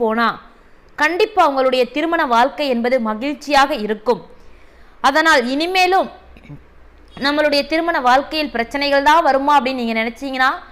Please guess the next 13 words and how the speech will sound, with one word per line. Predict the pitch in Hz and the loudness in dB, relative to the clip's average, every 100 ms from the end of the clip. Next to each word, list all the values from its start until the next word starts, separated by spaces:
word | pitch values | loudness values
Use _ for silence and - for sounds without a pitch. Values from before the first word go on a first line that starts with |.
| - - 220 | -20 -8 -4
கண்டிப்பா | 240 262 370 - 381 339 233 | -2 -2 -4 4 4 4 -2
எப்பொழுதுமே | 226 - 359 381 415 427 | -4 -2 0 0 -2 -2
பிரச்சனைகள் | 311 294 320 320 302 240 | -2 -2 -2 0 0 2
வரத்தான் | 262 - 359 370 | 0 2 0 0
செய்யும். | 320 269 254 202 | -6 -4 -4 -4
அதை | 220 233 254 233 | 0 2 2 0
அனுசரித்து | 302 311 370 349 381 - | -2 -4 -4 -2 -6 -4
செல்வது | 262 240 240 233 | -4 -2 -2 0
தான் | 269 320 | -2 -2
நம்ம | 240 208 | -6 -4
கையில | 202 233 214 | -4 -2 -2
இருக்கு. | 190 - 160 - - - - _ - - | -4 -12 -14 -16 -20 -20 -20 _ -14 0
பொறுமையா | 302 330 349 349 | 0 2 2 2